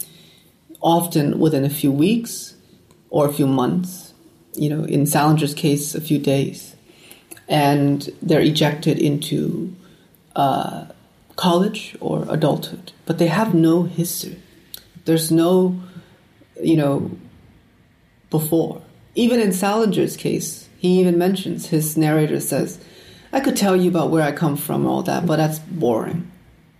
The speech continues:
Right? And so it's interesting to me, uh, coming, uh, from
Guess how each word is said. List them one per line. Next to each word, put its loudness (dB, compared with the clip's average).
Right? 4
And 2
so 2
it's 2
interesting 2
to 2
me, 2
uh, -10
coming, 2
uh, -12
from 0